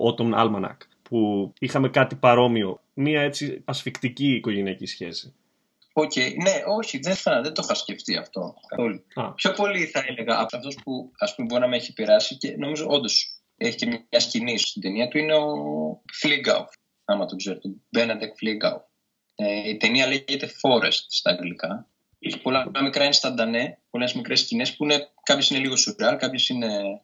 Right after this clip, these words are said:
Speaker 2: και είναι όλες τραβηγμένες με πολύ κοντινά πλάνα. Και έχει μια σκηνή, έτσι, μια οικογενειακή στιγμή. Πάλι ο, ο άντρας με τη γυναίκα και την κόρη έχουν μια ένταση. Αυτό, αυτό το είχαμε αρκετά στο μυαλό μας.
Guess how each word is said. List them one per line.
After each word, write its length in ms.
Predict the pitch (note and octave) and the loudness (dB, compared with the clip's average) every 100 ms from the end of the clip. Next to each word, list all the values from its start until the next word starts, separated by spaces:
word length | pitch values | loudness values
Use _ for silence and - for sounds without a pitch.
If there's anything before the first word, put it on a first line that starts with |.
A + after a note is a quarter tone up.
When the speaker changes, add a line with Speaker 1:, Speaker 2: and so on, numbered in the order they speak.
| _ _ _ _ _ | _ _ _ _ _
Speaker 2:
και 100 | D3+ | 2
είναι 80 | D#3+ | 4
όλες 140 | D3+ | 4
τραβηγμένες 600 | D#3 C#3+ C#3 D3+ D3+ - | 4 2 0 0 2 2
με 300 | C#3+ B2+ A#2+ - | 2 0 0 0
πολύ 180 | B2+ | 0
κοντινά 680 | C#3+ A#2+ A2 A2 A#2 G2+ F2+ - | 2 0 0 0 2 2 0 0
πλάνα. 540 | G#2 G2+ G#2+ E3 - _ _ _ _ | 0 2 0 -4 -10 _ _ _ _
Και 100 | - | 0
έχει 160 | E3 E3+ | 0 2
μια 100 | E3 | -2
σκηνή, 240 | - D#3+ | -2 0
έτσι, 160 | D#3 D3+ | 0 0
μια 80 | D3 | -2
οικογενειακή 480 | D3 C3 C3 B2 C3 | 0 -2 -2 0 0
στιγμή. 300 | - D3+ C3 - | 0 -2 -6 0
Πάλι 200 | D3 C#3 | 0 0
ο, 280 | B2+ B2 A#2+ | -2 -4 0
ο 60 | B2 | 2
άντρας 280 | C3+ C3+ | 2 0
με 100 | C3 | -4
τη 100 | A#2+ | -6
γυναίκα 320 | A2+ B2 C3 A#2 | -4 -2 0 0
και 120 | G#2+ | -2
την 140 | G#2 | -6
κόρη 260 | C3 C3+ B2+ | -4 -2 0
έχουν 300 | A#2+ B2+ A#2+ | -2 -4 -2
μια 320 | A#2+ A#2 A2+ A2+ | 0 2 2 0
ένταση. 500 | A2 - - - - - _ _ _ - | -4 -4 -4 -2 -4 -10 _ _ _ 0
Αυτό, 300 | D3 F#3+ - | 2 2 0
αυτό 220 | C#3 F3 | -2 -2
το 140 | - F3 | -2 0
είχαμε 380 | E3+ - G#2 F#2+ | 0 0 0 0
αρκετά 300 | - - A2 | -2 0 0
στο 180 | - | 0
μυαλό 260 | - - - | -6 -6 -8
μας. 300 | A#2+ - - | -8 -10 -14